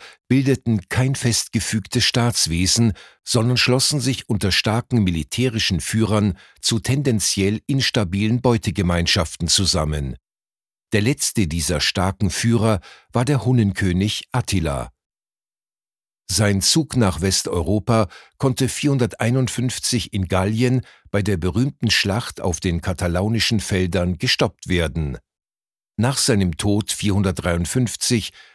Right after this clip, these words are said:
zerfiel sein lose zusammengefügtes Reich, dessen Schwerpunkt in Pannonien in der ungarischen Tiefebene lag, innerhalb weniger Jahre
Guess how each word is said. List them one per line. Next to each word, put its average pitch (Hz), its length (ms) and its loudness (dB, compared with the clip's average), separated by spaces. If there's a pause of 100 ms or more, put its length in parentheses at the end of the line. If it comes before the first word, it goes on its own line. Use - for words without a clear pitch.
zerfiel 143 460 -2
sein 107 260 2
lose 117 420 0
zusammengefügtes 101 1120 -2
Reich, 101 380 0 (360)
dessen 117 280 0
Schwerpunkt 110 640 0
in 107 240 0
Pannonien 113 720 2 (240)
in 123 140 -2
der 120 200 -2
ungarischen 101 680 0
Tiefebene 95 580 -2
lag, 92 380 0 (380)
innerhalb 139 360 0
weniger 120 340 0
Jahre 90 540 0